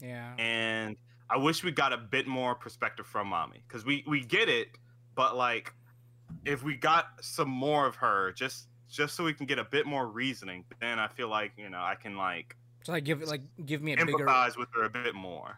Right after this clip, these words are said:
Speaker 1: Oh, okay. Yeah,
Speaker 2: Right.
Speaker 1: empathize or, like, give me another, give me an actual reason for me to not like her, in a sense.
Speaker 2: Yes. Yeah. Like,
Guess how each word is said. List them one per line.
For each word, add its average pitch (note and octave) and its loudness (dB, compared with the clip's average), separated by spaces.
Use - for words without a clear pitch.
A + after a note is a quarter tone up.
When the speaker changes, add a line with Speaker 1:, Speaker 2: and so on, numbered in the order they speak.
Speaker 1:
Oh, C#3+ -4
okay. A2+ -10
Yeah, C3+ -4
Speaker 2:
Right. D#3 -4
Speaker 1:
empathize D#3+ 2
or, C3 -6
like, B2 -6
give C3+ -4
me C#3 0
another, B2 -6
give C#3 -4
me D3+ -2
an C3 -4
actual C3+ -4
reason C3+ -6
for C3+ -8
me C3+ -4
to B2+ -6
not B2+ -8
like C3 -12
her, D3 -10
in C#3+ -14
a C3+ -14
sense. D3+ -16
Speaker 2:
Yes. - -6
Yeah. G#2 -8
Like, G#2+ -2